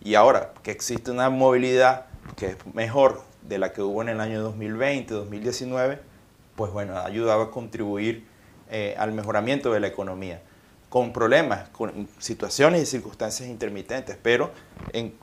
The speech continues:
lejos del punto de colapso. Eh, otro tema en el que se ha venido, se han venido desarrollando mejores condiciones en la economía venezolana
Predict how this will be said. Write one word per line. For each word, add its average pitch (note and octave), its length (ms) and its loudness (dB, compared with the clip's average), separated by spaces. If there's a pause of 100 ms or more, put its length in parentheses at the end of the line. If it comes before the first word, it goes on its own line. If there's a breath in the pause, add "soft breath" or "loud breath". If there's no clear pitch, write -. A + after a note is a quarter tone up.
lejos C3 340 2
del B2+ 140 -2
punto G#2+ 280 -2
de A2 120 2
colapso. F2 480 -4 (640 loud breath)
Eh, A#2 320 4
otro A#2+ 400 2
tema D3 380 2 (360)
en A2 140 -12
el G#2+ 140 -8
que F#2+ 560 -4
se - 180 -10
ha G2+ 60 0
venido, A#2+ 560 0 (880)
se - 240 -12
han A2+ 100 -2
venido B2+ 240 2
desarrollando A2+ 640 2
mejores A2+ 340 -2
condiciones A#2 520 -4
en G#2 100 -4
la G2+ 60 -4
economía G#2 460 0
venezolana C3 640 0